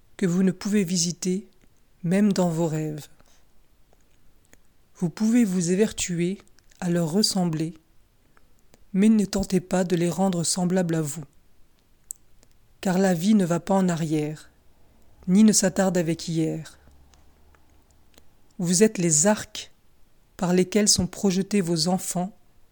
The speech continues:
comme des flèches vivantes. L'archer prend pour ligne de mire le chemin de l'infini et vous tend de toute sa puissance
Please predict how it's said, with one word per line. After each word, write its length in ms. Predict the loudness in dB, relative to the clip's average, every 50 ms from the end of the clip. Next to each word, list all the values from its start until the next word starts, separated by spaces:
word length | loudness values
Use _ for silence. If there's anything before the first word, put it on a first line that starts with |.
| _ _ _ _ _ -4
comme 200 | 0 0 2 2
des 100 | 0 -2
flèches 400 | -2 -2 -2 0 0 0 -2 -2
vivantes. 680 | -4 -4 -4 -4 -4 -6 -6 -8 -10 -10 -12 -12 -12 -16 _ -20 -20 _ _ _ _ _ _ -20 -20 -20 -20 _ _ _ _ _ _ _ _ -20 -20 _ _ _ _ _ _ _ _ _ -4
L'archer 580 | 0 0 2 2 2 0 0 2 2 2 2 2
prend 380 | 0 -4 -4 0 0 2 0
pour 240 | 0 -2 -2 -2 0
ligne 300 | 2 4 4 4 4 4
de 100 | 2 2
mire 540 | 2 2 2 2 2 2 0 -2 -4 -8 -16 _ _ _ _ _ -20 -20 -20 -20 -20 -20 -10 -4
le 140 | -2 0
chemin 380 | 2 2 2 2 4 4 4 4
de 120 | 4 2
l'infini 580 | 2 2 0 -2 -2 -2 -2 0 0 0 -2 -4 -8 -14 -20 -20 -20 _ -20 -20 -20 _ -20 -20 _ _ _ _ _ _ -2
et 100 | -2 -2
vous 180 | 0 -2 -4
tend 260 | -4 0 2 2 4 4
de 120 | 2 0
toute 220 | -2 -4 -4 -2
sa 160 | -2 -2 -2 -2
puissance 880 | -4 -4 0 2 2 2 2 0 -2 -2 0 0 0 0 -2 -6 -10